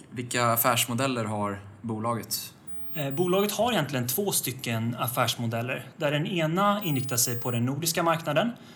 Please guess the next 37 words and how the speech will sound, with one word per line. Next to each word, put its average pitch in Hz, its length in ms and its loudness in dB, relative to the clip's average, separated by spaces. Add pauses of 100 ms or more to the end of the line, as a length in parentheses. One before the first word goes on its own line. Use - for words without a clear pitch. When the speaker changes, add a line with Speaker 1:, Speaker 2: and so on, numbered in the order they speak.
(120)
Speaker 2:
där 139 80 0
man 135 120 2
säljer 131 280 0
in 151 120 0
storefront, 120 840 -2
eh, 117 80 -2 (100)
eh, - 640 -6
men 127 180 0
också 131 600 0 (180)
med 123 200 -4
konsulttimmar. 131 1120 0 (280)
Så - 140 -4
man, 139 220 2
Speaker 1:
Mm. - 140 -2
Speaker 2:
man 139 120 2
säljer 156 200 0
in 185 60 0
storefront, 143 480 -2
men 131 120 0
också - 200 -2
uppföljning 139 640 0
och 127 60 -2
integrering 123 560 2
av, 113 140 -6 (180)
av 131 80 -2
storefront. 117 600 -6 (340)
Eh, 123 240 0 (120)
och 131 160 -6
den 170 120 0
andra 170 300 4
affärsmodellen 127 600 0
inriktar 123 360 -2
sig 117 220 -2
på 120 200 -6
den 117 140 -2
globala 156 320 2
marknaden, 175 440 0